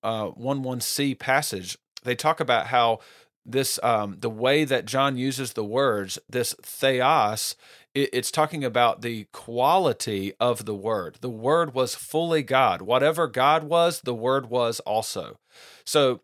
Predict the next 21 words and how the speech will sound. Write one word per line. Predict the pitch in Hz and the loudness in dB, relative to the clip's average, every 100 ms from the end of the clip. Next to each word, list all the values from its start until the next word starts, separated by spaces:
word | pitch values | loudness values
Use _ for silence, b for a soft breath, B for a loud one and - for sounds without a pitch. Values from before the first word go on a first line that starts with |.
| _ | _
so | - 131 127 120 | -2 2 2 0
the, | 113 113 98 | -4 -6 -6
the | - 110 | -8 -6
second | 107 - 180 180 - | -4 0 0 0 -4
phrase, | - 107 110 117 | -2 0 0 -2
part | - 139 - | 2 2 2
B, | 95 151 120 104 | -2 0 0 -2
"the | 107 | -4
Word | 113 131 120 | 0 0 0
was | 110 | -4
with | 104 117 190 143 | -4 -2 -2 0
God," | 113 104 | 0 2
talks | 131 131 - | 0 -2 0
about | 120 - | -2 -2
the | 110 | -4
relationship | 107 110 151 - 123 - 110 110 - B B - | -2 0 0 0 -4 -4 0 -2 -2 B B -2
of | 120 110 | -2 -2
the | 110 | -4
Word | 107 127 139 143 - | 2 4 4 2 -4
and | 117 117 110 | -6 -6 -6
God, | 104 131 117 95 | 2 4 4 2